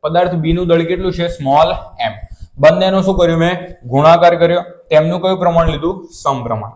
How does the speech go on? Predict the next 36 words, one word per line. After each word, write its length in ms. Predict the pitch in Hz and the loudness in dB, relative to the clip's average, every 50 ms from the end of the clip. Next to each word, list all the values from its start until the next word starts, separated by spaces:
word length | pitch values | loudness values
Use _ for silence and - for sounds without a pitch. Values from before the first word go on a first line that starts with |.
| _ _ - | _ _ 2
આ 140 | 170 185 | 4 4
મારું 260 | 180 170 165 165 170 170 | 6 4 2 2 2 0
બન્યું 240 | 156 139 165 139 | -2 -2 -2 -4
સમીકરણ 460 | - - 127 123 127 120 151 151 180 196 185 - _ - | -4 -4 -6 -4 -6 -6 -4 -6 -6 -8 -10 -18 _ -12
એક. 160 | 113 110 110 113 _ _ _ _ _ _ _ _ _ _ _ - | -12 -12 -12 -12 _ _ _ _ _ _ _ _ _ _ _ -6
સમીકરણ 500 | - - 190 202 208 214 214 220 214 196 | 0 0 2 2 2 0 0 0 0 2
બે 140 | 190 185 | 2 2
તરફ 200 | 180 180 165 151 | 4 4 2 2
જઈએ. 240 | 135 123 123 120 120 | 2 -2 -4 -4 -2
હવે 180 | 127 160 180 202 | 0 2 2 2
બીજું 300 | 190 185 175 180 226 220 | 2 2 0 0 0 0
વિધાન 240 | 214 208 220 220 220 | 2 2 2 2 0
શું 240 | 220 233 220 196 | 0 0 0 0
હતું? 320 | 180 185 190 196 180 151 151 | 0 -2 -6 -8 -6 0 4
બંને 400 | 156 165 180 185 196 208 214 214 | 4 4 4 2 0 0 0 0
વચ્ચેના 580 | 185 160 165 160 160 165 - 180 180 185 196 | 0 2 2 2 2 0 -8 -6 0 2 2
અંતરના 840 | 185 - - 156 151 156 147 - 170 170 175 175 180 180 180 180 - | 2 2 0 -4 -6 -6 -4 -2 0 0 0 4 4 4 4 4 2
વર્ગના 360 | 139 135 139 143 147 151 156 | -2 -2 -2 -4 -2 -2 -2
વ્યસ્ત 380 | 151 123 127 131 139 - - 151 | -2 -4 -8 -10 -10 -12 -14 -20
પ્રમાણ. 360 | 143 - 131 117 107 104 107 - _ _ _ - | -18 -14 -12 -10 -10 -10 -12 -14 _ _ _ -14
બંને 420 | - 131 135 156 170 185 190 214 220 | -10 -4 -2 0 0 0 0 -2 -2
વચ્ચેનું 460 | 196 185 170 170 - 180 175 180 185 | -2 -2 -4 -4 -4 -6 -6 -4 -2
મેં 100 | 185 165 | -2 -2
અંતર 260 | 143 139 135 135 151 | -2 -2 -2 -2 -2
લીધું, 280 | 139 131 127 127 135 127 | -2 0 0 -2 -2 -2
પણ 100 | 175 175 | -2 -4
અંતર 500 | 160 - - 160 160 170 165 202 202 180 | -4 -4 -6 -4 -4 -4 -4 -4 -4 -4
ધ્યાન 280 | 151 151 165 175 170 | -4 -4 -4 -4 -2
રાખવાનું. 400 | 165 147 - - 131 123 127 - | -4 -4 -6 -6 -8 -12 -10 -6
કયું 220 | - 175 185 185 180 | -2 0 0 2 0
લેવાનું? 380 | 170 156 151 156 185 185 - | 0 -2 -4 -6 -10 -12 -12
કેન્દ્ર 340 | - 156 143 143 139 135 131 | -6 -6 -4 -4 -4 -4 -6
વચ્ચેનું. 460 | 131 123 113 - - - 107 104 107 | -6 -6 -6 -8 -12 -18 -20 -20 -12
કયું 180 | - 139 143 156 | -8 -6 -4 -4
લેવાનું? 400 | 151 147 147 151 190 - - - _ - | -2 -4 -4 -4 -6 -10 -14 -18 _ -8
કેન્દ્ર. 300 | - 127 117 113 110 | -8 -6 -6 -6 -8